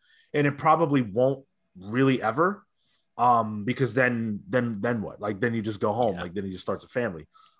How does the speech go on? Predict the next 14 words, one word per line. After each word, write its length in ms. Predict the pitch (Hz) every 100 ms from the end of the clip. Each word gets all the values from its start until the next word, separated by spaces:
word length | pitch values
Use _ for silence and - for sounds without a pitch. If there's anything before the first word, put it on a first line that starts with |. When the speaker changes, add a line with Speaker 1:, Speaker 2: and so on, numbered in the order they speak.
| -
Speaker 1:
Um, 400 | 120 117 110 101 -
Speaker 2:
<laughs> 640 | 117 110 - _ _ _ -
Speaker 1:
but 400 | 95 151 131 - _ _ _ -
I 80 |
wonder 280 | 147 160 160
how 300 | 139 131 139
they're 120 | 135
gonna 260 | 131 127 117
continue 680 | - 127 110 - 143 135 127
to, 220 | - 117
to 200 | - 113
thread 380 | 101 110 120 104
that 240 | 101 85
needle 440 | 95 98 87 78